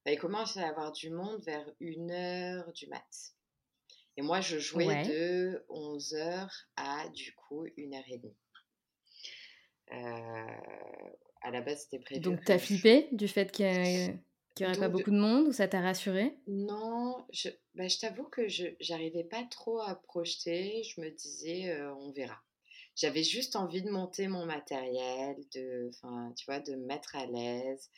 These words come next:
Speaker 1: Mais je, je me rappelle, j'étais pas si stressée que ça, bizarrement.
Speaker 2: C'est
Speaker 1: C'était,
Speaker 2: ouf.
Speaker 1: heu, c'était assez naturel, heu, ouais.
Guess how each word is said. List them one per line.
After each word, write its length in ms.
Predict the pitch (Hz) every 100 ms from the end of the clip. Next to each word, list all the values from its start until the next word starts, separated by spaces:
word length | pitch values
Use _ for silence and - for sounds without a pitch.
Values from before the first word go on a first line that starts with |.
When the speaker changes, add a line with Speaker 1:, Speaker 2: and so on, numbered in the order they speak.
| - - - - 151
Speaker 1:
Mais 420 | 143 147 147 -
je, 220 | - 147 -
je 180 | - 147
me 80 | 151
rappelle, 500 | 160 165 202 226 240
j'étais 420 | - 139 - 135 _
pas 140 | 240 226
si 200 | - 185
stressée 440 | - - 180 - 160
que 60 |
ça, 180 | - - _ _ _ -
bizarrement. 560 | 156 170 175 156 131 - _ _ _ - - _ _ _ -
Speaker 2:
C'est 220 | 143 175
Speaker 1:
C'était, 20 |
Speaker 2:
ouf. 280 | 147 139 135 135 131
Speaker 1:
heu, 20 | 131
c'était 300 | 139 - 156
assez 260 | 170 240
naturel, 600 | 233 202 - 175 156 147
heu, 380 | 131 127 127 131 -
ouais. 140 | 139